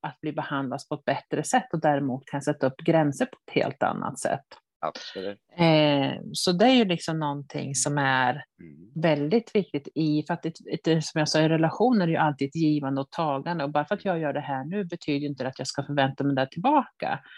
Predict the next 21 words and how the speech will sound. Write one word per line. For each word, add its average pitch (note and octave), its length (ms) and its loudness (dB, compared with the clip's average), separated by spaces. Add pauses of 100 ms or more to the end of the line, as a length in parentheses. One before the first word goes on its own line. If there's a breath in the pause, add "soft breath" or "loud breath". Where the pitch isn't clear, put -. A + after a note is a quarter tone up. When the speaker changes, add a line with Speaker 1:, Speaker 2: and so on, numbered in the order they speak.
Speaker 2:
Nej. D#3+ 100 -8 (500 loud breath)
Speaker 1:
Men F3 180 4
har D#3+ 220 2
jag D#3+ 140 2
mött C4 320 0
en A#3 160 2
person D3+ 440 -4
som D3+ 180 -6
har G3 240 -2
den C4+ 120 0
här E3 120 0
själv-, D3 520 -6 (640 soft breath)
kanske F3+ 300 0
självinsikten D#3 800 -2
eller D3+ 140 -4
kanske C#3+ 500 -4 (480)
har D#3 140 -4
förståelsen E3 840 -2
att C#3 200 -4
man, E3+ 340 2
man, F3+ 260 0